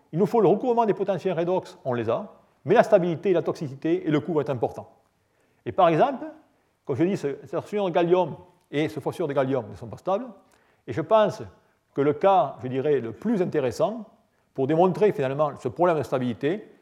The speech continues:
est le sulfure de canion. En effet, d'après ce que je vous ai dit, eh bien, il semblerait que ce soit le matériau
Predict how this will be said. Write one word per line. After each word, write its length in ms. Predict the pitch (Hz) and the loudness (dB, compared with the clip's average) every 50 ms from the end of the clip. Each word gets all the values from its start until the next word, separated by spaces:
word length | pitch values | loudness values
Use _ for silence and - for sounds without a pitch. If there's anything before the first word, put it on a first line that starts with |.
| _ _ _ _ _ - | _ _ _ _ _ 2
est 360 | 160 175 202 208 - - - - _ _ _ - | 4 4 4 2 0 -8 -18 -20 _ _ _ -6
le 100 | 135 131 | -6 -4
sulfure 340 | - 190 147 - 214 196 | -2 -4 -4 0 0 0
de 60 | 170 147 | 0 2
canion. 340 | - 156 143 135 123 101 85 82 - _ _ _ _ _ _ _ _ _ _ _ - | 2 2 2 2 -2 -6 -8 -12 -20 _ _ _ _ _ _ _ _ _ _ _ -10
En 80 | 135 135 | -4 -2
effet, 520 | 147 139 - 190 240 294 269 - - _ _ _ _ _ - | -2 0 2 2 0 0 -2 -10 -14 _ _ _ _ _ -12
d'après 180 | 127 - 190 | -6 -4 -4
ce 80 | - - | -2 -2
que 60 | 147 | -2
je 60 | 123 | -2
vous 60 | 135 | -2
ai 60 | 131 127 | -2 -2
dit, 260 | 151 226 285 254 - - _ _ _ _ _ _ _ _ _ _ _ _ _ - | -2 -2 -4 -6 -10 -18 _ _ _ _ _ _ _ _ _ _ _ _ _ -8
eh 40 | 127 | -2
bien, 200 | 120 147 156 151 - - - | 0 0 0 0 -2 -10 -10
il 80 | 160 - | -8 -4
semblerait 340 | - 180 160 156 160 214 | -2 0 0 2 0 0
que 80 | - - | 0 -2
ce 60 | - | -4
soit 100 | - 165 | -4 -2
le 60 | 147 | -2
matériau 460 | 143 147 131 - 135 135 165 180 - | -2 -2 0 2 2 2 2 -2 -4